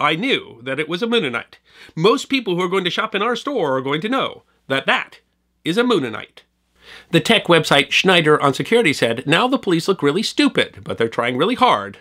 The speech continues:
not to act humiliated." When Massachusetts Attorney General Martha Coakley said, "The things looked really sinister, it had a battery behind it and wires," Schneider responded, "For heaven's sake, don't let her inside our Radio Shack."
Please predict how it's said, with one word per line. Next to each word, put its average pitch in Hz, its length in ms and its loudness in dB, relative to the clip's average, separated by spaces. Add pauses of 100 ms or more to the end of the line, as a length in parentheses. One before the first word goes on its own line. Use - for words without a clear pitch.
not 147 240 -2
to - 120 -8
act - 300 -6
humiliated." 190 580 -2 (640)
When 226 180 4
Massachusetts 196 680 -2
Attorney 160 260 0
General 139 280 0
Martha 131 260 -2
Coakley 202 320 -2
said, 135 260 -2 (140)
"The 165 100 -2
things 294 240 0
looked - 180 0
really 143 260 0
sinister, - 560 -2
it 123 100 -8
had 185 80 0
a 151 60 -6
battery 196 360 0
behind 123 360 -4
it 101 100 -8
and 110 140 -6
wires," 143 520 0
Schneider 147 340 -4
responded, 127 580 -4 (400)
"For 139 100 -2
heaven's 208 280 -4
sake, - 400 -6 (260)
don't 175 160 0
let 202 140 0
her 180 120 0
inside 170 380 -4
our 127 80 -6
Radio 143 420 -4
Shack." - 460 -14